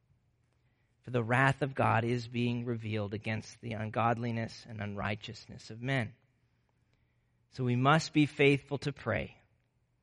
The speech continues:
we must be willing to proclaim.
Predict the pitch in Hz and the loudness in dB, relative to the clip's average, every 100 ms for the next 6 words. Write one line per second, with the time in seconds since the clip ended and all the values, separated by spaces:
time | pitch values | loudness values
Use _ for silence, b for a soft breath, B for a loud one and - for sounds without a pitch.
0 | _ _ - 135 135 139 156 - 151 135 | _ _ -2 0 4 4 4 0 -2 0
1 | 131 131 147 165 170 170 156 - 147 - | 0 0 4 8 8 6 2 0 -2 0
2 | 135 - 117 110 92 | -2 -2 -4 -2 -4